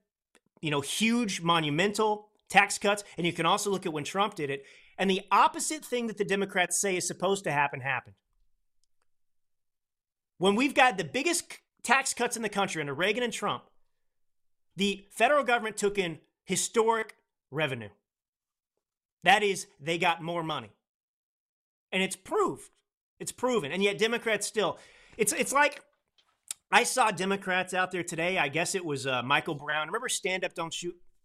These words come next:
Michael Brown? So it's the nine-year anniversary of, um, him being shot in the act of trying to murder a cop.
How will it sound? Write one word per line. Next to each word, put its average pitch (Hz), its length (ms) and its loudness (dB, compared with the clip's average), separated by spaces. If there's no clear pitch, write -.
Michael 151 240 -4
Brown? 151 320 -2
So 196 200 6
it's 208 260 0
the 185 120 -2
nine-year 233 540 4
anniversary 165 880 0
of, 139 720 0
um, 131 500 -2
him 202 360 2
being 170 240 2
shot 170 520 2
in 160 100 -4
the 147 120 -2
act 156 220 0
of 139 80 -8
trying 151 320 -2
to 165 100 -6
murder 143 300 -2
a 120 60 -6
cop. - 480 -2